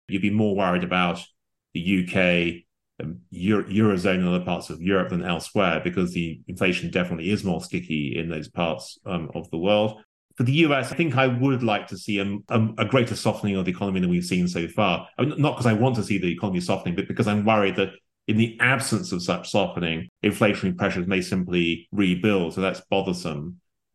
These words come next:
Um, and then as far as emerging markets are concerned, well, there's a whole range of different emerging, you know, the idea that emerging markets are all in one bucket, they all behave in exactly the same way, that's no longer true, not even true within, say, Latin America.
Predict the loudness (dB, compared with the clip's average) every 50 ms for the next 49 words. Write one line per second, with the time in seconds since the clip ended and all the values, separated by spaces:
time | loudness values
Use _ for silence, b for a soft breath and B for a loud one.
0 | _ _ 0 2 2 2 2 2 2 2 2 4 4 2 2 2 2 2 4 4
1 | 2 0 -2 -4 -12 -16 _ -4 -2 2 2 4 2 2 2 0 0 2 0 0
2 | -2 -4 -8 -8 -8 -6 -6 -4 0 2 2 2 4 2 2 2 4 4 4 4
3 | 4 4 4 4 4 4 4 4 4 4 2 2 -2 -2 -2 -4 -2 0 2 2
4 | 2 0 -4 -2 -2 -2 -2 0 2 0 0 0 0 0 2 2 2 4 4 4
5 | 2 2 2 2 0 0 0 -2 0 2 2 2 2 0 -2 -2 -2 -4 -4 -6
6 | -6 -4 -2 -2 -2 0 0 -2 -2 -2 0 0 0 -2 0 -4 -6 -4 -2 -2
7 | -2 0 0 2 2 2 2 2 0 0 -2 -4 -6 -6 -8 -4 -2 -2 0 0
8 | 2 0 0 0 -2 -6 -16 _ _ _ _ _ -2 0 2 4 4 4 4 2
9 | 2 0 -2 -4 -6 -8 -2 2 4 4 4 4 0 -4 -8 _ _ _ -6 -4
10 | 0 0 0 0 -2 -4 0 2 2 2 4 4 4 4 6 4 2 2 0 0
11 | 0 2 2 0 0 -2 -2 -2 0 2 2 2 2 0 -2 -6 -8 -8